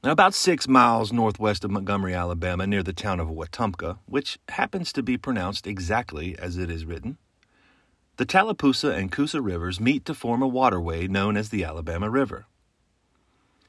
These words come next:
It's a beautiful stretch of water teeming with largemouth, spotted, striped, and white bass, crappie, catfish, and snakes.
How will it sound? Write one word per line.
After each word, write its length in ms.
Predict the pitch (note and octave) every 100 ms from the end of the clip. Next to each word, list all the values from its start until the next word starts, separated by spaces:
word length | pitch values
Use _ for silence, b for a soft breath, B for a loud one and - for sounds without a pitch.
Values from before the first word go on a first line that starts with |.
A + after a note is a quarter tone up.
| _
It's 220 | - - D3+
a 60 |
beautiful 500 | G2 F#2+ B2 C3 C#3
stretch 340 | C3+ - A2 B2+
of 100 | A2+
water 300 | F#2+ G2 G#2
teeming 540 | - B2+ C3+ C3+ C3
with 120 | B2
largemouth, 840 | F2+ F#2 A2+ A#2 G2+ A2 A2+ A#2 A2+
spotted, 600 | - - G2+ A2 A#2 A2+
striped, 540 | - F#2+ G2+ A2 -
and 140 | F2+
white 280 | E2+ G2 F2
bass, 480 | - E2+ F2 F#2+ - B B B B -
crappie, 480 | G2 A#2+ C#3 C3+ A#2+
catfish, 600 | A2 B2+ - B2 B2+ A#2+
and 100 | B2
snakes. 520 | - D2+ B1+ -